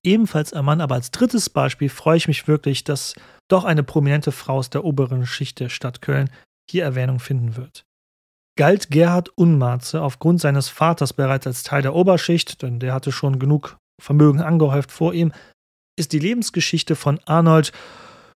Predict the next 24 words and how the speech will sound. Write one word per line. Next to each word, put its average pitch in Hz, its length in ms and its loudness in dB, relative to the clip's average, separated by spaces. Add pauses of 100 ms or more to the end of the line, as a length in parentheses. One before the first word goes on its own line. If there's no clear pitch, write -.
(120)
Krucheren, 196 880 4 (220)
ich - 140 -8
hoffe, 139 160 0
ich 135 60 -2
spreche 143 200 2
das 131 220 -2
richtig 151 300 -6
aus, 156 440 0
die 147 420 -2
eines 139 400 -2
wahren 147 560 0
Aufsteigers. 131 840 -2 (580)
In 160 60 2
jungen 240 240 4
Jahren 170 340 4
war 139 140 0
Arnold 147 420 0
wohl 147 180 -2
in 143 360 -4
Diensten 165 580 -2
und 143 380 -4
Abhängigkeit 143 800 -2 (340)
des - 240 -6
Hofes 175 480 2